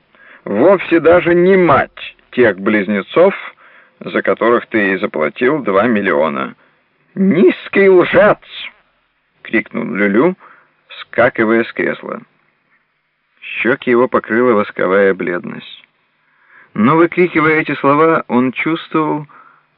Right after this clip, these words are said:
как его невольно охватывает ужас, ужас от предчувствия правды. Маблан переживал одну из самых жестоких минут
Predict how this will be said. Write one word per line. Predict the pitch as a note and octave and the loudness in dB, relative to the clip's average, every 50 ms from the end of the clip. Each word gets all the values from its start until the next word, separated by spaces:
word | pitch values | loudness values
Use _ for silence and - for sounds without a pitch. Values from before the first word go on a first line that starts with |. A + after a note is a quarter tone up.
| _ | _
как | - G#2+ G2 - | -6 -6 -2 0
его | A2 A2 A#2 C3 | 0 2 2 2
невольно | C3 B2+ A#2+ G#2+ G#2+ B2 C#3+ D3+ D3 C#3 C3+ C3+ | 2 2 2 2 2 2 2 2 0 0 0 0
охватывает | C3+ B2+ - G#2+ A2+ C#3 C#3 - C3 B2+ C3+ C3+ B2+ - _ _ _ _ - | 0 -2 -2 0 0 0 0 -2 -2 -2 0 0 -2 -4 _ _ _ _ -2
ужас, | - D3+ D#3 D3 B2+ G2+ F2 F2 - - - - - - - - - _ _ _ _ _ _ _ _ _ - | 0 2 2 2 2 2 0 -4 -6 -6 -8 -12 -18 -20 -20 -20 -20 _ _ _ _ _ _ _ _ _ -4
ужас | - C#3 D#3 D#3+ E3 D#3+ D#3+ D#3+ D#3+ - - - - - _ _ _ _ _ _ _ _ _ _ _ _ _ _ _ _ _ _ _ _ _ - | -2 0 0 0 0 0 0 -4 -4 -8 -16 -20 -20 -20 _ _ _ _ _ _ _ _ _ _ _ _ _ _ _ _ _ _ _ _ _ -8
от | G2+ G2+ - _ | -8 -8 -8 _
предчувствия | - G2 F2+ E2+ _ - - - A2 A2+ - - - - G2 G2 G2+ _ _ - | -6 -6 -6 -6 _ -10 -6 -4 -4 -4 -6 -8 -8 -6 -4 -4 -4 _ _ -8
правды. | - - D#2+ D#2+ D#2 - - - D#2 - - _ _ _ _ _ _ _ _ _ _ _ _ _ _ _ _ _ _ _ _ _ _ _ _ - | -6 -4 -4 -4 -6 -8 -12 -14 -14 -14 -16 _ _ _ _ _ _ _ _ _ _ _ _ _ _ _ _ _ _ _ _ _ _ _ _ -10
Маблан | - G#2 G2 G2+ G2+ F#2 G2+ G#2 G#2+ A#2 A#2 A2+ | -6 -2 0 0 0 0 0 0 2 2 2 0
переживал | G#2+ A#2 G2+ G#2+ G2 G2+ A2 G#2+ A2+ A2+ A2 | 0 -2 -2 -2 -2 -2 0 0 2 2 2
одну | G#2 F#2 G#2+ G#2 G#2 | 0 0 0 0 0
из | G2+ F#2+ - - | -2 -4 -6 -6
самых | - C#3+ C#3+ D3 C#3 C3 A#2 | -4 -4 -2 -2 -4 -6 -4
жестоких | A#2+ B2+ A#2+ - - - A#2 A#2 A#2+ A2+ G#2+ - G#2 | -6 -6 -6 -6 -4 -2 -2 -2 -2 -4 -6 -4 -4
минут | F#2+ F#2+ F#2+ F#2+ G2+ G#2 - | -4 -4 -2 -2 -4 -4 -6